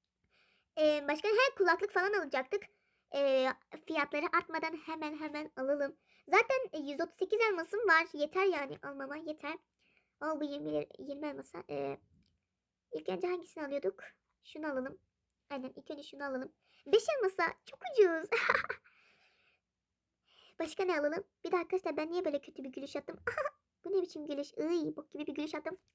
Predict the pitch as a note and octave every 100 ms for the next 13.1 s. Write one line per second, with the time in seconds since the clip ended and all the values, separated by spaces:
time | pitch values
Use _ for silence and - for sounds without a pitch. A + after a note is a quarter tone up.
0 | - D4+ D4+ E4 F4 _ _ _ _ _
1 | _ - E4 D4+ C#4 E4 D#4 D#4+ C#4+ C#4+
2 | - _ _ _ _ _ _ _ _ _
3 | _ C#4 C#4 C#4 C4+ C#4+ C#4+ C4 B3+ B3+
4 | C#4+ D4+ D#4 _ _ G4 - _ _ _
5 | C#4+ D4 C#4+ C4 D#4 - _ _ _ _
6 | _ _ _ _ _ F#4+ D#4 D4+ D#4 D4
7 | C#4 - C#4 C4+ C4 - _ _ _ _
8 | _ _ _ _ _ - - B4+ - G5+
9 | F5 C5 C#5 C5+ C5+ C#5+ D5 C#5+ D5+ D#5
10 | D#5 F5 E5 F5+ G5+ F#5 F#5+ F#5+ E5 D#5+
11 | E5+ E5+ F5+ - - F5 E5 D5 D#5+ D#5
12 | - _ _ _ _ _ _ - C5+ C#5+
13 | C#5